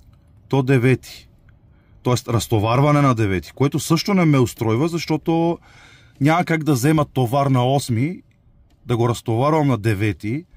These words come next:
В Англия се краде много. Трябва да търся охраняем паркинг. И днес,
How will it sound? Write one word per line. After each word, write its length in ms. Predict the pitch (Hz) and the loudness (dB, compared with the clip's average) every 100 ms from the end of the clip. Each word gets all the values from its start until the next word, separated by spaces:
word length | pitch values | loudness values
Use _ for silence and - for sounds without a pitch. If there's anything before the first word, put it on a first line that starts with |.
| - - | -20 -10
В 140 | 117 - | -8 -2
Англия 300 | 143 143 127 | 0 0 -2
се 140 | 123 | -4
краде 340 | - 120 120 135 | -4 -2 2 4
много. 600 | 120 127 135 104 113 170 _ _ - - | 6 6 4 2 -2 -4 _ _ -20 -4
Трябва 280 | 135 156 165 | 0 2 2
да 120 | 151 | 2
търся 1120 | - 156 - 151 143 143 139 139 135 127 123 | 0 -2 0 0 2 2 2 0 0 0 -2
охраняем 680 | 139 127 131 131 131 120 104 | -2 0 2 4 4 2 0
паркинг. 760 | 87 101 92 - 135 170 - - _ - - - - _ _ - | 0 -2 -2 -2 -2 -2 -8 -20 _ -20 -20 -20 -20 _ _ -2
И 180 | 180 202 | 0 2
днес, 800 | 151 147 147 196 - - - | 4 6 6 2 -4 -8 -12